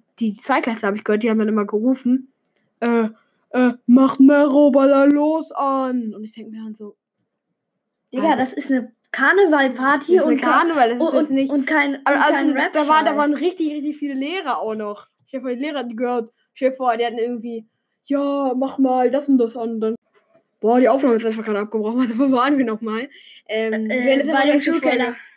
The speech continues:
Speaker 1: beim Schulkeller, ja,
Speaker 2: Äh,
Speaker 1: genau.
Speaker 2: nee,
Speaker 1: Wir
Speaker 2: mit
Speaker 1: haben jetzt
Speaker 2: Mero, Me-, Mero Ballerlos.
Speaker 1: Ja, stell dir vor, da ist dann so ein Lied, da kommen richtig viele Schimpfwörter vor, das hören die ganzen Lehrer, die mir das so, mir das. Das war auch so, das war so.
Speaker 2: Das ist so lost.
Speaker 1: Wir haben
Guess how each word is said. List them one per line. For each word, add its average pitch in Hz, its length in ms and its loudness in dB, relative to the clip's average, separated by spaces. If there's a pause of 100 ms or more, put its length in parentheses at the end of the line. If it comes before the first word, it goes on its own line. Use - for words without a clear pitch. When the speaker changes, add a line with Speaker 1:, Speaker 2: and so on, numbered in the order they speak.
(100)
Speaker 1:
beim 226 200 -12
Schulkeller, 220 380 -14
ja, 202 140 -12
Speaker 2:
Äh, 208 40 -12
Speaker 1:
genau. 269 160 -4
Speaker 2:
nee, 302 80 0
Speaker 1:
Wir 311 80 0
Speaker 2:
mit 302 100 -2
Speaker 1:
haben 294 100 -2
jetzt 294 140 0
Speaker 2:
Mero, 302 240 0
Me-, 285 300 -4
Mero 294 300 -4
Ballerlos. 269 480 -6
Speaker 1:
Ja, 226 360 0
stell 240 160 -4
dir 233 60 -8
vor, 247 100 -4
da 247 60 -2
ist 247 120 -4
dann 254 100 -2
so 226 80 -6
ein 226 80 -6
Lied, 233 180 -4
da 220 80 -4
kommen 226 160 -6
richtig 240 220 -10
viele 226 140 -10
Schimpfwörter 220 400 -4
vor, 208 180 -8
das 202 140 -8
hören 220 120 -2
die 208 60 0
ganzen 208 260 -6
Lehrer, 214 220 0
die 196 60 -8
mir 190 180 -4
das 196 100 -8
so, 202 180 -2
mir 202 180 -6
das. 202 240 -6 (580)
Das - 100 -10
war 311 120 2
auch 339 80 2
so, 349 240 4 (120)
das 302 160 0
war 330 120 2
so. 330 280 2 (120)
Speaker 2:
Das 254 100 -2
ist - 180 -2
so 330 160 0
lost. 320 300 0
Speaker 1:
Wir 339 100 4
haben 339 120 4